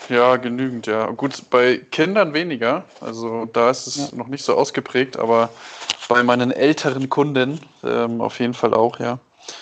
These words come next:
Speaker 1: Und, ähm, ich hab zum Beispiel einen, äh, Fuß-, ja gut, Ex-Fußballer, der auch das mit dem Oberschenkel, also vorderer Oberschenkel ist sch-, stark aus-, ähm, ausgeprägt.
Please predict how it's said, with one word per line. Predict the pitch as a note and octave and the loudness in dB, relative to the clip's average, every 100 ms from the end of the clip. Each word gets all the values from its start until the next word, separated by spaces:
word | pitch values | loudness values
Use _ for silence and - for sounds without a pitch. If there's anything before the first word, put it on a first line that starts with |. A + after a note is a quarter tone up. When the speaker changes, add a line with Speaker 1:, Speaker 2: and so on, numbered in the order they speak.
| - - - _ | -20 -20 -20 _
Speaker 1:
Und, | - A#2 A2+ A2 G#2+ A2+ | 0 2 2 -2 0 2
ähm, | A#2 A2+ A2+ | 4 2 0
ich | - | 0
hab | A#2+ - | -2 0
zum | C3 | 2
Beispiel | B2+ A#2+ - B2 | 4 4 2 2
einen, | A#2+ B2 B2 B2 _ _ _ _ _ _ - | 2 2 0 -8 _ _ _ _ _ _ -4
äh, | A#2+ A2+ | -2 -2
Fuß-, | - D#3+ - - | -4 -6 -6 0
ja | A#2+ | 0
gut, | A#2 C3 C3 | 0 -2 -2
Ex-Fußballer, | C3 - - D3+ - C3 C#3 C#3+ | -2 -4 -10 -14 -2 2 2 0
der | C3+ B2 A#2+ A#2 A2 | 0 2 4 4 2
auch | A#2 B2 B2 - - - - | 2 2 0 -12 -16 -16 -2
das | A#2+ - | -2 0
mit | A#2+ | -6
dem | A2 | -4
Oberschenkel, | C3 B2+ - A2+ G#2+ G#2+ | -2 -2 -2 -6 -6 -4
also | G#2+ A2 | -4 -6
vorderer | - A#2+ B2 A#2 | -2 2 2 2
Oberschenkel | A#2+ B2+ - A#2+ A#2+ A2+ | 0 -2 -4 -4 -4 -4
ist | A2+ | -4
sch-, | - _ | -8 _
stark | - - A#2 A#2+ | -4 2 2 2
aus-, | B2+ B2+ - - _ - | 0 0 -4 -14 _ -8
ähm, | A#2+ A2+ A2 A#2 _ - | -6 -4 -6 -12 _ 0
ausgeprägt. | B2+ - C3+ D3 D#3 - | 0 2 0 2 0 -2